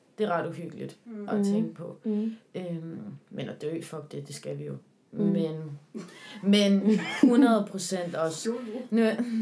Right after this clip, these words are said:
Speaker 1: nu tog du min. Men min, ja, min største frygt er virkelig også ikke at få børn.
Speaker 3: Mm.
Speaker 1: Virkelig, det har, det har altid været mening med alt. Det synes jeg virkelig.
Speaker 3: Ja.
Speaker 1: Øhm, og så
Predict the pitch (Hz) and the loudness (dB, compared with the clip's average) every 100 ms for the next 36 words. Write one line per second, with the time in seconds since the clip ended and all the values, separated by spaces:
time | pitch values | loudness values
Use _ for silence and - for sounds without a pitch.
0 | 208 196 185 185 - 226 247 - 262 226 | 2 0 -2 -10 -2 0 2 2 2 4
1 | 208 208 196 - - - - - 202 196 | 4 4 4 0 -12 -18 -16 0 2 2
2 | - - 202 208 196 190 175 _ _ _ | 0 -4 0 2 4 2 -4 _ _ _
3 | _ _ _ _ - 208 180 165 175 175 | _ _ _ _ -2 2 2 0 -4 -6
4 | 185 175 185 175 165 170 165 165 151 151 | -6 -6 -6 -6 -4 -4 -4 -6 -6 -8
5 | 147 147 - - 170 165 - - 143 143 | -8 -10 -14 -8 -4 -4 -8 -14 -12 -14
6 | - 151 151 135 131 202 196 190 190 - | -8 -8 -6 -8 -2 0 2 0 -4 -12
7 | _ 190 208 190 175 190 196 - - 190 | _ 0 2 2 -2 0 0 -2 -4 -2
8 | 196 196 - 214 214 180 175 170 170 180 | -2 0 0 0 -2 -4 -4 -4 -4 -6
9 | 175 156 156 151 - - _ _ _ 202 | -8 -6 -6 -8 -12 -20 _ _ _ -8
10 | 196 202 190 175 180 175 165 147 - _ | -6 -4 -6 -6 -6 -6 -8 -12 -14 _
11 | 190 196 185 - - 196 190 175 175 175 | -4 -2 -2 -6 -2 0 0 -4 -6 -6
12 | 175 175 170 - _ _ _ _ _ _ | -6 -8 -12 -16 _ _ _ _ _ _
13 | - 165 - | -14 -10 -8